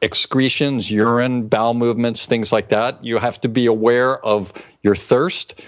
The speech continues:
You have to be aware of how much energy you're putting out in exercise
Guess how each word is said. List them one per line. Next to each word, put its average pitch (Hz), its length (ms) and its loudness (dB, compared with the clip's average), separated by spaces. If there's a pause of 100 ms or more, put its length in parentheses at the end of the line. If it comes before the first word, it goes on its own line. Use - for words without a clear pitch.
(180)
You 120 80 4
have 117 160 -2
to 117 60 -12
be 123 140 -2
aware 117 420 2
of 107 100 -4
how 120 180 -2
much 123 280 -2
energy 120 420 -2
you're 117 140 2
putting 123 400 2
out 123 240 -2
in 110 160 -2
exercise 120 880 -2